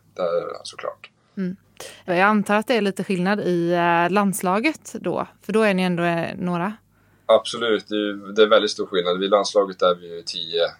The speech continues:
Speaker 1: tio grabbar i år. Men det är ju framförallt skitkul att man har fler killar med sig och som alla,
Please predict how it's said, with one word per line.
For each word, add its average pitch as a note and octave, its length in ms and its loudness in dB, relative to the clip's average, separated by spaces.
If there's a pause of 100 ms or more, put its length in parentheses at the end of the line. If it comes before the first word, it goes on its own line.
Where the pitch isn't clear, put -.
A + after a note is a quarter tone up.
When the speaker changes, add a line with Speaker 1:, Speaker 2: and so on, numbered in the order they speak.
(140)
Speaker 1:
tio F#2+ 280 -4
grabbar F2 400 0
i E2+ 40 -4
år. D2+ 280 -10 (180)
Men F#2+ 220 0
det G2 80 -4
är F#2+ 160 0
ju F#2 420 -6
framförallt G2+ 500 6
skitkul F#2 420 -6
att E2 100 -6
man F2 120 -6
har D#2+ 500 -4
fler F#2+ 200 -2
killar F2 460 -2
med D#2 100 -6
sig D#2+ 240 -6
och E2 120 -8
som E2 260 -8
alla, F2 500 0